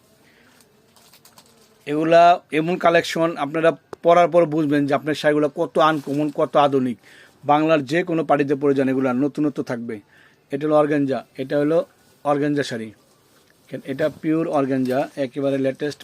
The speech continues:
পিওর অর্গানজাটা। তো নতুন, একবারে আপডেট। দেখেন, এগুলা কিন্তু অ্যাভেলেবেল না, এগুলো একটা, দুইটা, তিনটা কালারের বেশি না। এই যে এটা আরেকটা সুন্দর, এটা হলো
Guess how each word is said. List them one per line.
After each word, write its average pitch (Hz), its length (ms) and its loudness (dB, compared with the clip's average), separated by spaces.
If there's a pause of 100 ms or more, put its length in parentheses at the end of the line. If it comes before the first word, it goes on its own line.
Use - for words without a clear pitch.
পিওর 135 260 -2
অর্গানজাটা। 131 460 -8 (600)
তো - 60 -12 (100)
নতুন, 143 240 -4 (200)
একবারে 139 260 -2 (120)
আপডেট। 131 280 -4 (160)
দেখেন, 120 200 -10 (100)
এগুলা 156 280 0
কিন্তু 165 220 -4 (160)
অ্যাভেলেবেল 160 500 4
না, 151 80 2 (500)
এগুলো 151 180 0 (140)
একটা, - 240 0 (120)
দুইটা, 151 220 0 (120)
তিনটা 147 320 -2
কালারের 135 360 -2
বেশি 131 260 -6
না। 110 60 -10 (680)
এই 120 100 -12
যে 120 80 -12 (180)
এটা 139 160 -4 (140)
আরেকটা 131 280 -4 (100)
সুন্দর, 135 280 -2 (920)
এটা 143 200 -8
হলো 143 180 0